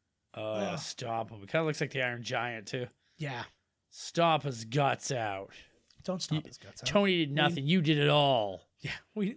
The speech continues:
Speaker 2: we need it.
Speaker 1: Whoa.
Speaker 2: We need him.
Speaker 1: Yeah, they really
Speaker 2: Ugh.
Speaker 1: fucking built this one up pretty monster, eh?
Speaker 2: Yeah.
Speaker 1: Holy jeez, where'd that come from?
Speaker 2: I know. But, and,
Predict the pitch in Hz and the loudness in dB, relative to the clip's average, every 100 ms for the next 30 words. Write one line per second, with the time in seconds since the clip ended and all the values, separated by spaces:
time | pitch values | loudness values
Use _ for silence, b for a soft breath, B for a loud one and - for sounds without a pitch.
0 | 185 220 226 208 196 117 277 139 110 90 | 0 2 2 2 0 0 0 0 0 -2
1 | - _ - 202 202 214 202 175 147 - | -8 _ -12 -8 -6 -4 -4 -4 -6 -12
2 | _ _ _ _ _ _ _ _ _ _ | _ _ _ _ _ _ _ _ _ _
3 | _ _ _ _ _ _ _ - - - | _ _ _ _ _ _ _ -20 -18 -14
4 | 113 101 - 110 101 92 104 117 120 110 | -12 -14 -12 -12 -12 -12 -10 -10 -10 -10
5 | 98 - 107 98 104 104 104 104 - 104 | -12 -10 -10 -10 -8 -6 -6 -8 -8 -4
6 | 110 110 143 180 196 175 143 131 127 165 | -2 2 6 8 8 8 4 0 2 4
7 | 151 156 156 156 139 120 107 - b b | 4 4 6 4 2 0 -6 -10 b b
8 | b 160 - - _ _ _ B B B | b -10 -10 -14 _ _ _ B B B
9 | B - 185 190 196 202 | B 0 0 0 -4 -4